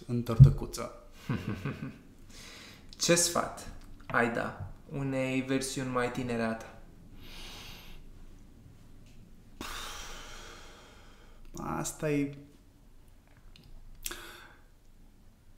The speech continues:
Speaker 1: Nu e așa de greu să-i spun unui hurducaș mai tânăr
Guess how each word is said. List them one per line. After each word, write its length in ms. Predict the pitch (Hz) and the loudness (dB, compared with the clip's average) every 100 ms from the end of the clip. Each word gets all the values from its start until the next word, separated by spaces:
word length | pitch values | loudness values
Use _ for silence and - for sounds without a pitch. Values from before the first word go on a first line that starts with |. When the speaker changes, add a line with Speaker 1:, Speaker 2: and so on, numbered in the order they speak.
| - - - - - - - - | -20 -20 -20 -20 -20 -20 -20 -4
Speaker 1:
Nu 120 | 180 | 6
e 40 | 226 | 6
așa 220 | - 127 | 6 2
de 160 | 113 113 | 2 2
greu 560 | 107 113 104 113 123 - - - - - - - | 2 2 4 4 2 -4 -18 -20 -20 -20 -20 -8
să-i 240 | - 117 | 2 2
spun 880 | 110 - - 127 127 123 117 110 117 120 | 2 -2 2 6 8 10 8 8 4 2
unui 400 | 127 117 117 113 - - | 4 6 8 6 0 -4
hurducaș 640 | 117 113 110 127 120 - 113 | -2 0 2 4 4 4 4
mai 240 | 110 107 - | 4 2 -2
tânăr 640 | - 120 113 107 107 127 | 4 6 6 6 4 2